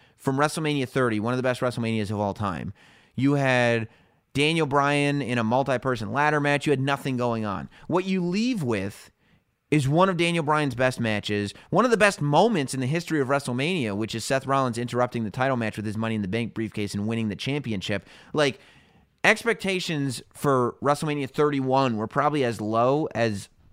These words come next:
I remember them being, and it was, had some of the better moments in any WrestleMania. I mean, that, that end moment with Seth Rollins winning made Seth Rollins forever. So I, I, I, I, yeah, it's just unfair, the, the criticism right now.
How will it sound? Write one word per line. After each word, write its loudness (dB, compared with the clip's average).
I 0
remember 0
them 0
being, -2
and -4
it -4
was, -4
had 0
some 0
of 0
the 2
better 2
moments -2
in 0
any 0
WrestleMania. -2
I -6
mean, -2
that, -2
that 2
end 2
moment 0
with -4
Seth -2
Rollins 0
winning -2
made 0
Seth 0
Rollins 0
forever. -6
So 2
I, 0
I, -2
I, -6
I, 2
yeah, -4
it's -8
just -8
unfair, -8
the, -4
the -6
criticism -6
right -8
now. -8